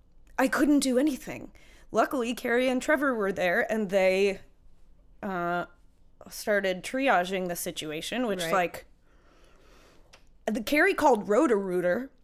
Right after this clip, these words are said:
Speaker 1: because I guess, who do you call? I don't know.
Speaker 2: That's, I mean, that's who you call.
Speaker 1: Yeah. The toilet in the basement had been draining slowly, so we were talking about having to get them to come out anyway.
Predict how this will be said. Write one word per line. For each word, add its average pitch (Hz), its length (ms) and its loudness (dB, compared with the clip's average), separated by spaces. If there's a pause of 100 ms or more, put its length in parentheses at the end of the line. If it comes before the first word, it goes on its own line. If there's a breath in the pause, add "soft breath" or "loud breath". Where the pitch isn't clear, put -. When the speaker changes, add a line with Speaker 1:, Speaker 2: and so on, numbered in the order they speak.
Speaker 1:
because 262 280 2
I 254 60 8
guess, 302 260 2 (120)
who 320 220 6
do 320 80 2
you 240 120 0
call? - 600 2
I 208 100 -2
don't 277 180 -2
know. 202 300 -2
Speaker 2:
That's, 269 300 -4
I 214 60 2
mean, 214 200 0
that's - 320 -2
who 196 100 -8
you 165 180 -6
call. 156 320 -10
Speaker 1:
Yeah. 214 280 4 (100)
The 233 140 -4
toilet 359 340 2
in 320 120 2
the 277 80 2
basement 214 380 -2
had 214 160 -2
been 208 140 0
draining 190 380 -2
slowly, 180 580 -2 (460 loud breath)
so 196 200 -2
we 208 140 -2
were 214 120 -2
talking 202 380 0
about 175 420 0 (240)
having 190 300 -2
to 185 60 -2
get 165 340 -6 (200)
them 180 340 -4 (260)
to 240 120 -2
come 185 220 -2
out 170 200 -2 (320)
anyway. 208 720 -2